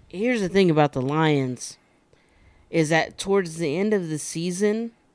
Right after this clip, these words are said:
every year, the Lions always upset people. So I would not be surprised if the Lions beat the Cardinals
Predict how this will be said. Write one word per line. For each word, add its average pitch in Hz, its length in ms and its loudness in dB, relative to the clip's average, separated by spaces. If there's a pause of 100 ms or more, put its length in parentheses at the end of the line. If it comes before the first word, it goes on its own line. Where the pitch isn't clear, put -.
(640)
every 196 340 2
year, 175 460 0
the 175 160 -2
Lions 156 640 -2
always 143 340 -2
upset 131 420 -8
people. 104 420 -16 (500)
So 202 180 -2
I 151 160 4
would 285 260 2
not 214 240 2
be 208 120 -2
surprised 156 840 0
if 135 140 -10
the 135 120 -4
Lions 143 500 0
beat 143 180 -8
the 127 100 -10
Cardinals 123 880 -8